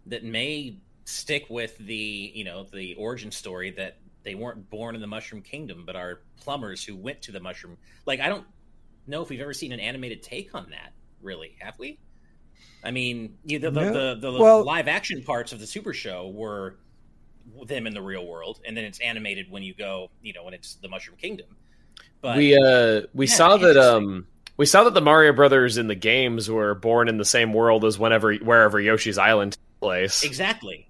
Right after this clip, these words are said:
Speaker 1: And I
Speaker 2: Mm-hmm.
Speaker 1: thought kinda they were sticking with that, that they were just, you know, Mario and Luigi were born in the Mushroom Kingdom, and they were kind of just soft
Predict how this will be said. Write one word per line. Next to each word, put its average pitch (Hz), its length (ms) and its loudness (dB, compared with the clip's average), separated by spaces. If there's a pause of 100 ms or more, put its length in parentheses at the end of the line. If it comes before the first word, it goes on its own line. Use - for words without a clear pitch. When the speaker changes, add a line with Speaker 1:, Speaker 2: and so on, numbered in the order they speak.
Speaker 1:
And 151 140 -4
I 180 40 -2
Speaker 2:
Mm-hmm. 135 80 -4
Speaker 1:
thought - 180 -4
kinda 202 220 -6
they 175 120 -4
were 151 80 -8
sticking 226 420 -6
with 101 180 -14
that, 87 260 -12
that 104 120 -16
they 120 140 -8
were 117 160 -12
just, 113 260 -12
you 120 80 -12
know, 110 120 -14
Mario 113 280 -10
and 110 80 -12
Luigi 110 240 -12
were 104 100 -14
born 101 340 -14
in 101 100 -14
the 104 80 -14
Mushroom 101 320 -16
Kingdom, 110 320 -14
and 104 100 -18
they 104 100 -12
were 101 80 -14
kind 107 220 -12
of 92 60 -14
just 95 300 -14 (420)
soft - 760 -8